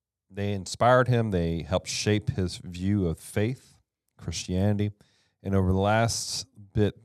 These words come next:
he's noticed some strange, not inconsistencies, but their views have changed some stuff that's not, um, not necessarily in line with the biblical worldview anymore. And he was concerned about it,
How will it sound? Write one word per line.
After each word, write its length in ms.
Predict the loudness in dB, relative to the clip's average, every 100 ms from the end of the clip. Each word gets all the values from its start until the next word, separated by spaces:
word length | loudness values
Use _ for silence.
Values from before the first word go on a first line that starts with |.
| -14
he's 300 | -6 -6 -2
noticed 840 | 0 2 0 -4 -8 -10 -12 -16 -20 _ _
some 500 | -8 -6 -4 -4 -6 -6
strange, 540 | -4 0 0 0 -4
not 140 | -6 -4
inconsistencies, 720 | -8 -6 -6 -6 -8 -8 -6
but 180 | -6 -8 _ -20 _
their 160 | -2 0
views 200 | 2 2
have 100 | 2
changed 300 | 0 -2 -2
some 100 | -6
stuff 360 | -8 -6 -6 -8
that's 300 | -14 -12 -6
not, 500 | -2 -2 -4 -14 -16 -12
um, 440 | -8 -6 -8 -12 -18 _ _ _ _ _ _ _ _ _
not 200 | -6 -4
necessarily 280 | -2 0 0
in 40 | 2
line 160 | 2
with 120 | 0
the 80 | -4
biblical 380 | -6 -6 -8 -12 -10
worldview 340 | -8 -8 -10
anymore. 360 | -12 -14 -16 -18 _ _ _ -20 -20 -20 _ _ _
And 100 | 2
he 60 | 4
was 100 | 4
concerned 380 | 0 0 0 0
about 240 | 0 -2
it, 160 | -4